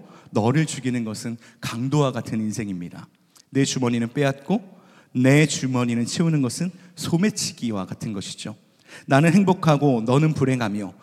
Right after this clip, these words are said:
나는 잘되고 너는 못되게 하는 것. 여러분, 이것이 바로 가룟 유다의 삶과 비슷합니다. 둘째로는 너는 못 먹고 나도 못 먹으며 다 먹지 말자라는 인생이 있다고 합니다. 처음보다는 훨씬 낫-, 낫지만 이것도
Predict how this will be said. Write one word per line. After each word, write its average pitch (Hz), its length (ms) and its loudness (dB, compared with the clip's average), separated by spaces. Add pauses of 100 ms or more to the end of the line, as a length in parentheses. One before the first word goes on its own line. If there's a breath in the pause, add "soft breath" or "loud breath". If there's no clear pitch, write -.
(200 loud breath)
나는 165 260 4
잘되고 147 560 4
너는 139 240 2
못되게 143 460 0
하는 107 260 -2
것. 92 160 -6 (420 loud breath)
여러분, 110 200 -4
이것이 117 260 -4
바로 110 220 -4
가룟 135 400 -4
유다의 107 400 -4
삶과 107 480 -6 (240 loud breath)
비슷합니다. 107 720 -10 (720 loud breath)
둘째로는 175 720 6
너는 180 380 6
못 135 80 2
먹고 139 420 0
나도 127 360 0
못 135 100 0
먹으며 107 600 -2 (280 loud breath)
다 - 340 -4
먹지 156 420 0
말자라는 117 520 -4
인생이 113 300 -4
있다고 101 280 -8
합니다. 98 380 -12 (480 loud breath)
처음보다는 180 640 2
훨씬 185 260 0
낫-, - 240 -4
낫지만 131 560 -2 (220 loud breath)
이것도 127 540 -4